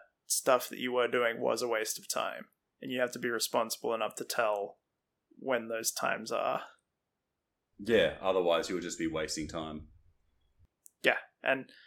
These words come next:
Speaker 1: technically, technically that should be possible, but if you're trying to get good, you do need to put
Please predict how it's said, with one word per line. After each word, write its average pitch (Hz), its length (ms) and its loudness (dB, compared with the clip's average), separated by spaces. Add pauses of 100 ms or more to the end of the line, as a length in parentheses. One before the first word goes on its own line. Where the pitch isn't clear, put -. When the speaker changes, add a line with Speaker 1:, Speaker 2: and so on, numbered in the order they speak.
(200)
Speaker 1:
technically, 175 600 4 (100)
technically 202 400 8
that 180 180 8
should 147 160 2
be 139 80 0
possible, 123 460 4
but 120 100 2
if 127 80 0
you're 139 80 -4
trying 156 200 4
to 147 60 2
get 135 260 4
good, 190 240 4 (520)
you 135 160 -4
do 139 140 4
need 127 180 -2
to - 120 -8
put - 260 2